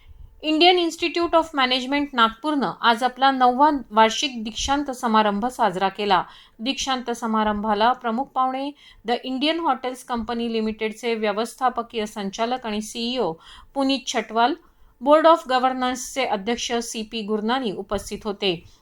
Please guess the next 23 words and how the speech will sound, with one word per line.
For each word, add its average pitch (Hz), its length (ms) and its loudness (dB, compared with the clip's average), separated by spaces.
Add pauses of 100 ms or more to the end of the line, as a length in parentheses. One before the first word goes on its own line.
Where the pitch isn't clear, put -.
(120)
यावर्षी 240 420 2
एकूण 233 320 -4
तीनशे 220 360 -4
एकोणतीस 277 680 -6
विद्यार्थी 254 420 -6
पदवीधर 240 520 -4
झाले. 254 360 2 (380)
एमबीए 269 340 0
प्रोग्रामनं 254 560 0
यावर्षी 220 560 0
शंभर 247 340 -2
टक्के 285 340 -6
प्लेसमेंट 226 560 -6
मिळवलं 208 320 0
आहे, 233 420 -2
ज्यामध्ये 214 460 0
चार 247 420 2 (400)
आंतरराष्ट्रीय 262 680 2
प्लेसमेंट 220 560 -6
आहे, 220 320 -2
ज्याची 208 320 -8
सर्वाधिक 233 720 0
ऑफर 214 400 2